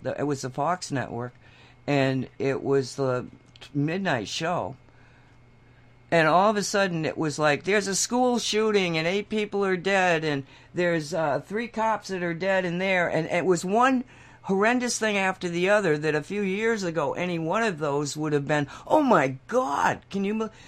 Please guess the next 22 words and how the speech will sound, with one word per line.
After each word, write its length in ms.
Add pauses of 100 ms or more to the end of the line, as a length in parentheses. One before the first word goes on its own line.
(120)
but 160
there, 140 (100)
I, 280
I 20
finally 400
turned 300
it 80
off. 360 (380)
I'd 220
listened 340
to 80
four 300
of 60
these 200
things, 240
and 100
I'm 120
going, 200
"I 140
don't 140
know 160
if, 100